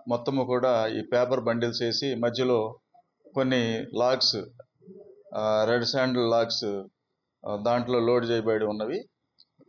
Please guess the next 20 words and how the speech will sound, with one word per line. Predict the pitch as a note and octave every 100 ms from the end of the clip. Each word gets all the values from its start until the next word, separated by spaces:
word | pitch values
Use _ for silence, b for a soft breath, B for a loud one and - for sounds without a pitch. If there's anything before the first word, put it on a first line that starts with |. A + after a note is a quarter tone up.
| A2+
అవన్నీ | A#2+ C3 C#3+
కూడా | D3 C#3 D3+ C#3 A#2 A2+ - _ _ - - A2
రెడ్ | A#2+
శాండిల్గా | A#2+ C#3 C3+ C3+ B2 - - _ _ _ - A#2+
మేము | A#2 A#2 A2
గుర్తించి | A2 A2 C3 B2 D3 A2 G#2+ - _ _ _ -
వాటిని | A#2 B2 C3 A#2+ A2+ A2+ - - _ -
తర్వాత | A#2 B2 B2
త-, | - B2 A2+ A2 A2+
తరలించి | A#2 B2+ C3 C3 C#3+
అక్కడ | A#2 A#2 G#2+ G#2+ G#2+ G#2 - _ _ -
ఈ | G#2+
క్రమంలో | A2+ A2+ B2 B2 A#2+
ఇ-, | A#2 A2 - _ _ _ _ _
మన | G2+ G#2
పోలీస్ | G#2+ A#2+ A#2
స్టేషన్‌కి | B2 A2 A#2 A2
తీసుకొచ్చి | A2 - A#2 B2+
వాటిని | A2 G#2 A2+ A2
కూడా | A2+ G#2+ A2+ G#2